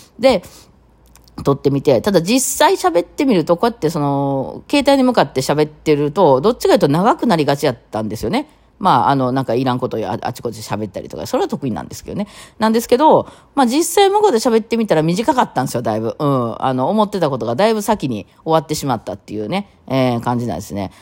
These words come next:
まあ、その後で聞き返-、あの、もちろん聞き返すんですよ。その練習する五十分喋ったやつを、もう一回家で聞き返すんですけど、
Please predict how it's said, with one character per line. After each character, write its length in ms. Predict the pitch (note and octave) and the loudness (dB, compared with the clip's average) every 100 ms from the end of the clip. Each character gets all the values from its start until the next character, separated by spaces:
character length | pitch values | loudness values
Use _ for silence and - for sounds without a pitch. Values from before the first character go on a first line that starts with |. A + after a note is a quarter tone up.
| _ _ | _ _
ま 200 | - C#3 | 0 0
あ、 60 | A2+ | 0
そ 120 | C#3+ | 0
の 200 | C3+ A#2 | 0 0
後 180 | C3+ F#3+ | 0 0
で 100 | C3 | -2
聞 20 | |
き 240 | - - | -6 -2
返-、 180 | G#3+ F#3 - | 0 2 2
あ 80 | |
の、 100 | D3 | 0
も 100 | D3+ | 2
ち 80 | F3+ | 2
ろ 60 | E3+ | 2
ん 40 | |
聞 160 | - G#3+ | 2 -4
き 60 | |
返 180 | - G3 | 0 2
す 100 | F3+ | 2
ん 20 | |
で 80 | B2 | -2
す 60 | A#2 | -2
よ。 60 | |
そ 100 | A#2 | -2
の 180 | B2 A#2+ | -2 -2
練 300 | A2+ C#3+ D#3 | -2 0 0
習 160 | C#3+ C3 | 0 0
す 80 | C3 | 0
る 180 | B2 A#2+ | 2 2
五 120 | D3 | 2
十 100 | D3 | 0
分 160 | B2 | -4
喋 260 | B2 D3 B2 | -2 -2 -2
っ 40 | |
た 100 | A2 | -2
や 80 | A2+ | -4
つ 140 | A#2 D#3 | -2 2
を、 300 | F#3 - - - _ | 2 2 -4 -20 _
も 80 | E3 | -6
う 20 | |
一 40 | D#3 | -2
回 180 | D3 D#3+ | 2 2
家 100 | A#2+ | 0
で 60 | |
聞 140 | A#2+ D#3 | -2 -8
き 80 | |
返 180 | - D3+ | -4 -4
す 120 | D3 | -2
ん 80 | C#3 | -6
で 80 | G2+ | -6
す 80 | - | -8
け 80 | A2 | -4
ど、 260 | C#3+ G#2 | -2 -2